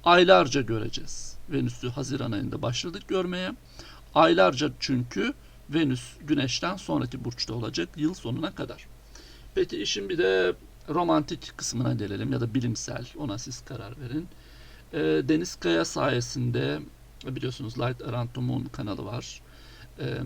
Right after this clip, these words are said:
Deniz Kaya'nın arkadaşım ve onun sayesinde tanıştığım, tanıdığım, e, Santos Bonacci var ve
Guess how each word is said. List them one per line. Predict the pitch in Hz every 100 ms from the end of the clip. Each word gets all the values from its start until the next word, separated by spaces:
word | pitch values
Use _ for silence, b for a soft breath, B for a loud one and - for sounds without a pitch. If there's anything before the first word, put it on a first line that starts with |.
| -
Deniz | 131 120 -
Kaya'nın | - 117 131 160 247 - - - - -
arkadaşım | 120 120 120 113 - 156 139 123
ve | 135 - - B B B B - -
onun | 156
sayesinde | 170 - 143 131 - 131 127 151 - 147 - -
tanıştığım, | - 147 - - 117 123
tanıdığım, | 123 151 147 120 - 196 285 - - - - - - - - B B B B -
e, | 160 - - - - -
Santos | - 277 294 180 -
Bonacci | 123 143 143 123 - -
var | - - - -
ve | 139